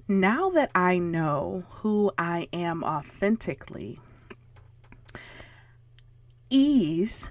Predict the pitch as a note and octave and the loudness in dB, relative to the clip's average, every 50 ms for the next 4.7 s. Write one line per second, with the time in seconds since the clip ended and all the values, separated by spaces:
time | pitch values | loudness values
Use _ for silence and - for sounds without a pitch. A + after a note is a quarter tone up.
0 | - - - - - - B3+ C4+ C4+ - C4 A#3 A3 G3+ F#3+ G3 G#3+ A3 G3 E3 | -12 -10 -6 -4 0 2 2 2 2 4 2 2 4 4 4 4 4 4 4 2
1 | D3+ D3+ D3 C#3+ D3 D#3+ - - - - - - - - - - - - - - | -2 -4 -6 -8 -10 -10 -12 -12 -14 -16 -20 -20 -20 -20 -20 -20 -20 -20 -20 -20
2 | - - - - - _ - _ - - D#3+ D3+ - - G3 G3+ A3 A#3+ B3 - | -20 -20 -20 -20 -20 _ -20 _ -18 -18 -16 -2 2 4 4 6 4 2 0 -2
3 | - - - - G#3 G#3 - - - A#3+ D4 E4 - - D#3+ B2+ G#2+ - - - | -6 -12 -6 -4 -4 -4 -2 -4 -2 -2 -4 -4 -4 -8 -10 -10 -10 -12 -16 -18
4 | - - - - - - E3 F3+ - - A#3+ C4 C#4+ C4+ | -20 -20 -20 -20 -6 -2 -2 0 2 2 2 2 2 -2